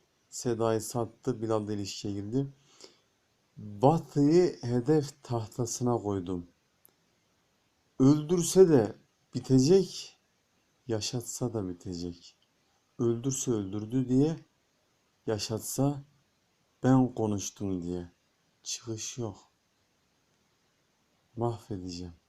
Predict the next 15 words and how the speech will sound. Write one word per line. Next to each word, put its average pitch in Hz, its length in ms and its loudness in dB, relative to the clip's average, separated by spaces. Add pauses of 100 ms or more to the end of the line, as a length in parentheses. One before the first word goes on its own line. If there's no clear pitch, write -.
(580)
İki - 240 -10
Haziran'a 101 500 -6
fazla 92 340 -12
zaman 92 280 -6
kalmadı. 90 480 -8 (640)
Kesim 107 460 -8
hanelerinden 101 720 -4
de 92 140 -6
bahsedeceğim. 90 720 -8 (480)
Cinayet 101 500 -6
projesinden 92 720 -6
de, 104 180 -8 (760)
derin 104 400 -4
devletinden 90 760 -6
de, 113 180 -8